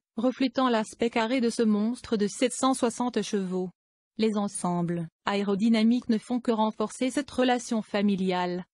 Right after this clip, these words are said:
car le séparateur avant et les jupes latérales sont presque des sonneries pour l'offre actuelle. Le combo diffuseur arrière et embout d'échappement noirci semble menaçant et vise à faire allusion aux performances offertes par le Dark Horse.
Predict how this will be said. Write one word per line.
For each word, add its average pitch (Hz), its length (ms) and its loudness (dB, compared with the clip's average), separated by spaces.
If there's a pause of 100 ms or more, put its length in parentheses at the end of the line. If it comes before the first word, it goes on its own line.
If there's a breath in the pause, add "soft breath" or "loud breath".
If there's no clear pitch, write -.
car 220 180 0
le 214 120 2
séparateur 220 680 0
avant 208 320 0
et 220 120 0
les 196 160 2
jupes 214 300 0
latérales 220 580 0
sont 202 160 -4
presque 240 320 -2
des 214 160 2
sonneries 254 400 0
pour 220 140 0
l'offre 214 300 0
actuelle. 185 540 -4 (460)
Le 220 120 4
combo 233 380 2
diffuseur 226 640 0
arrière 240 380 0
et 220 80 2
embout 214 300 2
d'échappement 247 640 2
noirci 226 440 2
semble 233 340 0
menaçant 220 600 2
et 220 100 4
vise 208 240 0
à 196 80 0
faire 233 280 -2
allusion 226 420 2
aux 226 60 0
performances 214 760 0
offertes 208 440 0
par 196 180 0
le 202 80 2
Dark 202 400 -4
Horse. - 480 -4